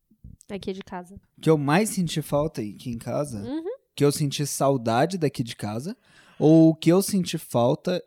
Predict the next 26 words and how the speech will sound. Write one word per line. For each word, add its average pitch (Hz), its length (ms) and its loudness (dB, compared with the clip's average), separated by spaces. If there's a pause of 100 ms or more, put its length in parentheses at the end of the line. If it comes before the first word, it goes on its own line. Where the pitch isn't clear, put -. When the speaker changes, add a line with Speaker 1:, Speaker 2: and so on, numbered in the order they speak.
Speaker 2:
estando 175 540 0
na 160 140 0
casa 143 260 0
dos 135 140 -6
meus 139 200 -2
pais? 95 320 -8
Porque 104 420 -10
são 127 200 -12
coisas 143 260 -10
diferentes. - 640 -12 (240)
Speaker 1:
Quê? 339 320 -8
Não 320 80 -14
entendi 254 360 -14
nada. 202 380 -12 (120)
Speaker 2:
Uma 131 240 -2
das 160 180 0
coisas 165 240 0
que - 80 0
eu 160 60 4
senti 160 260 -2
muito 160 240 -2
saudade 135 580 0 (300)
foi 123 160 -2
nossa 123 240 -2
cama. 156 460 0 (120)
Speaker 1:
Nossa. - 480 -14